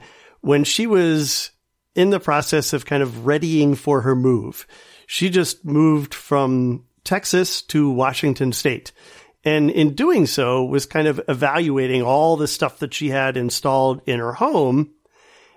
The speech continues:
and inventorying what she wanted to take with her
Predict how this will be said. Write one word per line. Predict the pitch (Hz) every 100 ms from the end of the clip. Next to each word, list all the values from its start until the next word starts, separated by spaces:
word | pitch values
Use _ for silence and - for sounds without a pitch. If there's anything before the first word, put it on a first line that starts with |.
| _ _
and | 170 170 160 165 -
inventorying | 190 208 180 170 165 160 156 143 139
what | 127 -
she | -
wanted | 185 156 143
to | 131
take | - 147 120
with | 143 147
her | 135 127 139